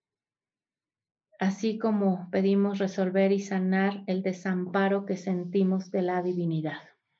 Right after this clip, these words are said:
Entra más de la propia Neshama, más del propio espíritu, todo es sanado y purificado. Específicamente queremos liberar toda energía de autodestrucción, autosabotaje,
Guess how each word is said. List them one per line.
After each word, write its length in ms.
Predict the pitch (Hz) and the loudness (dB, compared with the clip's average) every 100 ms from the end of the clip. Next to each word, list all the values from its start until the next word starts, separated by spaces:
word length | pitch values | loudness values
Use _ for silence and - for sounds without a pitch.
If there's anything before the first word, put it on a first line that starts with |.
| _ _ _ _ _ _ _ 185 _ _ _ _ _ _ _ _ _ _ - | _ _ _ _ _ _ _ _ _ _ _ _ _ _ _ _ _ _ -4
Entra 260 | 190 190 | -2 2
más 320 | 190 196 196 196 | 2 4 2 2
de 80 | |
la 160 | 190 196 | -2 0
propia 400 | 190 185 - 190 | -2 -2 0 0
Neshama, 560 | 185 185 185 196 214 214 | 0 -2 0 2 2 0
más 240 | 196 190 | 0 0
del 160 | 185 185 | -2 -2
propio 340 | 185 180 190 | -4 -2 -4
espíritu, 920 | 175 - 220 220 214 208 214 208 196 - _ _ | -4 -4 -2 0 -2 -2 -2 -2 -6 -12 _ _
todo 640 | 196 185 185 190 196 190 - _ _ _ _ | -4 -2 0 2 2 0 -8 _ _ _ _
es 180 | 180 180 | -8 -4
sanado 460 | 185 185 190 190 190 | -2 2 2 2 2
y 60 | |
purificado. 1040 | 190 196 175 180 180 208 220 220 220 220 220 _ 247 | 0 -4 -6 -8 -4 0 2 2 0 -2 -6 _ -18
Específicamente 1200 | 196 202 190 196 196 202 185 185 190 190 196 196 | -12 -8 -6 -2 -2 -2 -2 0 2 0 0 -4
queremos 520 | 196 185 185 190 190 | -2 -2 0 -2 -2
liberar 500 | 190 180 185 185 190 | -2 -2 -2 -2 -2
toda 220 | 196 190 185 | -2 -2 0
energía 500 | 185 175 175 196 185 | -2 -4 -2 0 0
de 180 | 185 - | -2 -2
autodestrucción, 1120 | 196 196 196 185 - 190 185 202 190 196 - - | -2 0 -2 -4 -6 -12 -8 -2 0 0 -4 -2
autosabotaje, 1300 | 196 196 196 196 180 180 180 196 196 196 214 208 | -2 -2 -4 -4 -4 -4 -2 -2 -2 -2 -4 -6